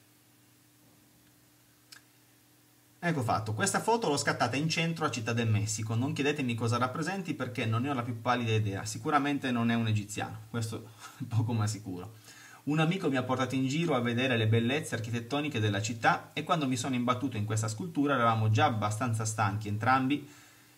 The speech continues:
io per chiedergli informazioni e lui per darmene. Però è stato un piacere uscire con lui quel giorno perché è una persona di grande cultura artistica e fa l'attore, quindi ha studiato arte, eccetera, eccetera. Lo saluto, si, si chiama Oscar. Ciao Oscar.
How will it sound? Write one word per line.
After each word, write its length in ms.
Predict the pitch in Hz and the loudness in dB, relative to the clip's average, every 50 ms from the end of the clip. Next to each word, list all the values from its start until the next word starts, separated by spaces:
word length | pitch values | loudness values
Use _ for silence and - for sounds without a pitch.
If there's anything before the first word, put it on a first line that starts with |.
| - - | -10 -2
io 240 | - 143 143 131 113 | 2 4 4 4 4
per 160 | 107 117 110 | 2 0 0
chiedergli 340 | - - 131 117 117 107 110 | 0 0 0 2 4 4 6
informazioni 840 | 110 107 120 120 127 147 - - - 123 113 107 107 107 107 110 | 6 6 4 2 2 0 0 0 -2 0 0 2 4 4 4 2
e 60 | 123 120 | 2 2
lui 140 | 123 120 113 | 2 0 0
per 180 | 110 110 104 | 0 -2 -2
darmene. 760 | 101 98 87 87 - 95 98 101 110 110 - - - - - - - _ | -2 -2 -2 -2 -4 -4 -2 -2 -2 -4 -6 -10 -16 -20 -20 -20 -10 _
Però 160 | - 185 170 | -2 0 2
è 80 | 147 127 | 2 2
stato 160 | 113 113 139 | 2 0 -2
un 80 | 139 131 | -2 0
piacere 340 | 151 156 - - 127 117 | 0 0 0 2 2 2
uscire 320 | 110 107 107 110 135 127 143 | 2 2 2 2 0 0 -2
con 140 | - 180 160 | 0 0 2
lui 160 | 147 135 120 | 4 4 4
quel 180 | 117 127 131 | 2 0 0
giorno 360 | 131 131 117 104 104 110 117 110 | 0 0 0 0 0 0 -2 -2
perché 160 | 127 123 - | -2 -4 -2
è 20 | 127 | -2
una 120 | 117 113 | -2 -2
persona 340 | 110 123 113 - 143 127 117 | -2 -2 -2 -2 -2 0 0
di 80 | 113 | 0
grande 320 | 104 113 156 160 143 127 - | 0 0 0 0 0 -2 -2
cultura 320 | 123 117 117 123 117 113 | -4 -4 -4 -2 0 0
artistica 480 | 117 117 - 160 160 156 - - - 107 | 0 0 -2 -2 -2 -2 -4 -4 -4 -2
e 40 | 107 | 0
fa 120 | 110 117 | 2 2
l'attore, 680 | 110 104 107 - - 98 90 90 92 104 110 - - - - | 2 2 2 0 -2 -4 -4 -4 -4 -6 -8 -10 -14 -14 -8
quindi 220 | - 120 110 104 | -2 0 0 0
ha 60 | 101 | 0
studiato 600 | 98 - - 107 101 107 104 101 101 104 110 98 | -2 -4 -6 -4 0 0 0 0 0 -2 -4 0
arte, 500 | 101 104 113 113 110 110 - - 104 98 | 2 4 6 6 4 2 0 -4 -6 -6
eccetera, 300 | 98 - - - 95 104 | -6 -6 -8 -8 -6 -4
eccetera. 380 | 107 107 - 95 90 - 101 104 | -4 -2 -2 -4 -4 -4 -4 -2
Lo 120 | 110 117 | -2 -2
saluto, 420 | 113 - 143 143 170 190 180 185 170 | 0 0 0 0 0 -2 -2 -4 -6
si, 120 | - 110 - - - | -6 -8 -10 -14 -16
si 160 | - - - | -16 -10 -6
chiama 240 | 110 117 123 135 135 | -4 -2 0 2 2
Oscar. 380 | 143 156 160 - - 160 - - | 2 0 0 -2 -2 -2 -2 0
Ciao 300 | - 127 110 101 92 - | 2 2 2 2 2 -2
Oscar. 380 | 107 - - 120 131 - - | -6 -4 -2 -4 -4 -4 -6